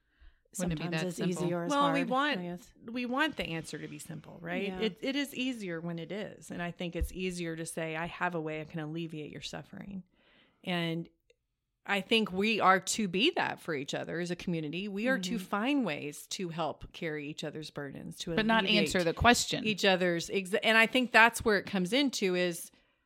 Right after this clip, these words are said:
Speaker 3: this is not a foolproof solution
Speaker 1: Yeah.
Speaker 3: because we don't have one this side of heaven.
Speaker 1: Right.
Speaker 3: And so we are in it together, which means we may not always agree.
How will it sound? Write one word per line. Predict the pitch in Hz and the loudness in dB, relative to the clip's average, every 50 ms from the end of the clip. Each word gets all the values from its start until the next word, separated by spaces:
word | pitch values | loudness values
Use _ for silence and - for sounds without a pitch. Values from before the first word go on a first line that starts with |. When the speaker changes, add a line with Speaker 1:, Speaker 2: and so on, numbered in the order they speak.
| _ _ _ _ _ _ _ _ _ _ - | _ _ _ _ _ _ _ _ _ _ 0
Speaker 3:
this | 190 175 175 - | 0 0 4 4
is | 240 233 214 220 | 4 4 6 6
not | 233 226 220 226 233 233 | 8 10 10 10 10 10
a | 233 233 | 8 6
foolproof | 220 - 247 233 233 226 - 247 247 240 - | 4 4 4 4 4 4 2 2 2 2 0
solution | - - - 240 233 247 302 330 - - 196 151 151 151 | -4 -4 -2 0 2 2 2 2 0 -2 -2 -4 -4 -4
Speaker 1:
Yeah. | 156 170 185 165 | -4 -4 -4 -2
Speaker 3:
because | 156 196 185 185 180 175 - 190 | 2 2 2 2 2 0 -4 -4
we | 185 208 | -2 2
don't | 220 247 254 220 | 2 2 2 0
have | 220 - - 285 311 | -4 0 0 0 2
one | 269 190 170 165 165 | 2 2 0 0 0
this | 165 - | -2 -4
side | - 170 156 156 | -2 -4 -2 -2
of | - 160 | -4 -6
heaven. | - 175 - - - - 135 190 - - | -8 -10 -10 -8 -10 -10 -10 -8 -4 -2
Speaker 1:
Right. | 185 180 - - - - - - _ - | -2 -2 -2 -4 -10 -16 -20 -20 _ -4
Speaker 3:
And | - 190 185 175 | -2 0 0 0
so | 175 - - 214 196 196 196 190 | -2 2 4 8 8 8 8 8
we | 185 185 208 214 208 | 6 4 4 6 6
are | 202 | 6
in | 196 - 196 196 | 4 4 2 2
it | 196 - - | 2 0 -2
together, | - 190 165 170 156 160 196 226 294 330 311 - | -4 -4 0 0 2 2 2 0 0 -2 -4 -6
which | 202 202 190 180 - - | -2 -2 0 0 0 0
means | 190 185 185 180 180 180 170 - - - - | 0 0 0 0 -2 -2 -4 -6 -12 -14 -12
we | 185 180 175 175 | -8 -6 -4 -4
may | 175 165 165 170 | -2 -2 -2 -2
not | 170 165 165 | 0 0 0
always | 165 165 160 170 165 160 165 | 2 0 0 0 -2 -4 -6
agree. | 147 - 151 147 160 214 285 320 | -8 -8 -8 -8 -6 -6 -6 -8